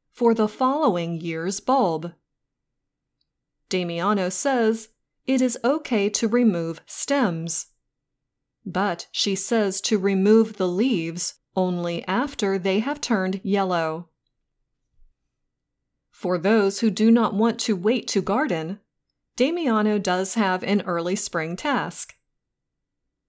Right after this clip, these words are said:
Now is a good time to repot houseplants. Move them into the next size pot,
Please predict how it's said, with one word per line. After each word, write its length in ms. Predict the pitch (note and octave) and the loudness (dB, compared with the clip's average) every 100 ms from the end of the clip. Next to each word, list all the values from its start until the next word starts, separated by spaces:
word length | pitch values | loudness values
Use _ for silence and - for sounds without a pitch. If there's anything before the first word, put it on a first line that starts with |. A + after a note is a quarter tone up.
| _ _ - | _ _ -6
Now 400 | F#3 G3 G#3 G3 | -2 2 2 2
is 200 | G3+ G#3 | 2 2
a 80 | G#3 | 2
good 320 | G#3 D#4 - | 2 -2 -2
time 480 | - F3 E3 F3 - | -2 0 -2 -4 -6
to 220 | - F#3 | -4 -2
repot 720 | E3 F3+ C#4 - E3+ D#3 E3 - _ - | -2 0 -2 -2 -4 -4 -6 -12 _ -2
houseplants. 920 | A#3 A3+ - - G#3 D#3+ D#3 - - - _ _ _ _ _ _ _ _ _ _ _ _ _ _ | 0 2 0 0 0 0 -4 -4 -6 -12 _ _ _ _ _ _ _ _ _ _ _ _ _ _
Move 360 | G3 B3 E4+ | 4 4 2
them 320 | - E3 D#3 E3+ | -4 -4 -4 0
into 380 | A3 A#3 A3+ A#3+ | 2 2 2 0
the 140 | A3 | 4
next 480 | A3 A3 D#4 - - | 6 4 0 -6 -6
size 400 | - F3+ E3 F#3+ | -2 0 0 -4
pot, 540 | - D#4 B3 - - | -4 0 0 -2 -10